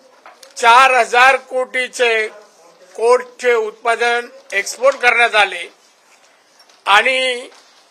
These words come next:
पाच वर्ष दोन हजार पंचवीस साली ही मर्यादा सात हजार कोटीचं उद्दिष्ट कोर बोर्डचं उत्पादन निर्यात करण्याचं आहे.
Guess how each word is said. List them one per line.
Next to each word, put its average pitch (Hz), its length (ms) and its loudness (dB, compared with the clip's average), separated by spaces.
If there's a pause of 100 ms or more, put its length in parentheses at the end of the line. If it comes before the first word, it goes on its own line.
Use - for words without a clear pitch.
(420)
पाच 240 300 4
वर्ष 262 360 -2
दोन 233 440 -2
हजार 254 320 4
पंचवीस 254 680 -8
साली 202 340 -2 (640)
ही 233 140 -2
मर्यादा 247 640 0
सात 247 480 0
हजार 247 360 2
कोटीचं 240 1160 -8
उद्दिष्ट 220 680 -6 (760)
कोर 247 280 2
बोर्डचं 233 600 -2
उत्पादन 233 720 -4
निर्यात 220 340 -4
करण्याचं 220 600 -6
आहे. 214 380 0